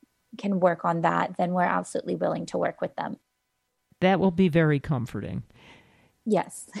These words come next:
Speaker 1: <laughs> Yeah. Ordinarily, it's the hope that, you know, your,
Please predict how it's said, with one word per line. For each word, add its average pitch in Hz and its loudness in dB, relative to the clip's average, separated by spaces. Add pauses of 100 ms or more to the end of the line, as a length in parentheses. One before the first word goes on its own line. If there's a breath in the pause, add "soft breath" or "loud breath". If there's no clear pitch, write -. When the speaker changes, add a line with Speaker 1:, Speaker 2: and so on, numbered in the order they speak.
(160)
Speaker 1:
<laughs> - 0
Yeah. 190 4
Ordinarily, 285 4 (180)
it's - -2
the 214 2
hope 202 0
that, 190 0 (340)
you 214 -2
know, 190 0
your, 180 4